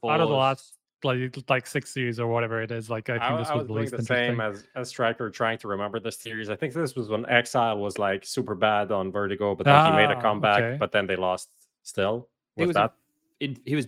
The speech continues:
Speaker 2: really bad on Inferno. He got five kills on the entire map that went sixteen
Speaker 1: Yeah,
Speaker 2: eleven.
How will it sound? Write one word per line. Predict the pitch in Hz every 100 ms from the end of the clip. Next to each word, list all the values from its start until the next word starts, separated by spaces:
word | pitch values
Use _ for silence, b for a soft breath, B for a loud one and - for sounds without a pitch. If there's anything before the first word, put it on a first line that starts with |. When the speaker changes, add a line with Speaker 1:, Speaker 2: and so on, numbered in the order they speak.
| -
Speaker 2:
really | 143 196
bad | 175 165
on | 156
Inferno. | 131 - 127
He | 117
got | 110 -
five | - 139 135
kills | - 113 110
on | 107
the |
entire | 101 - 117 107
map | 101 101
that | 107
went | 104
sixteen | - 139 151
Speaker 1:
Yeah, | 160
Speaker 2:
eleven. | 135 95